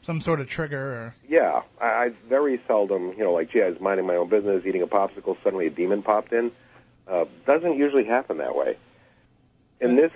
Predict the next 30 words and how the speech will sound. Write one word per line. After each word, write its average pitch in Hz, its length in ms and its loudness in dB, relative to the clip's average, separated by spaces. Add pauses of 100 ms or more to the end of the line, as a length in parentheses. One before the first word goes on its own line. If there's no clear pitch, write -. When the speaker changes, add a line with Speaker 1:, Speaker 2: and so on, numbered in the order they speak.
Speaker 2:
case, 104 300 -2
the 92 80 -6
family 104 400 -2
had 95 160 0
been 90 140 -4
going 90 340 0
through 82 500 -2 (280)
quite 107 260 2
a 113 60 2
bit 95 200 0
of 82 200 0 (200)
struggle, 110 440 -2 (160)
and 98 100 2
I 120 100 4
don't 123 220 -2
mean 98 260 -2
religious 85 520 0 (100)
struggle, 67 420 -2 (540)
but 87 240 2 (380)
the 98 180 -2
father 101 400 2
had, 87 180 0
the, 80 420 -10 (540)
the 98 80 -6
lady's 90 420 2
father 85 320 0
had 85 120 0
been 82 140 -8
very 78 340 0
ill. 110 440 2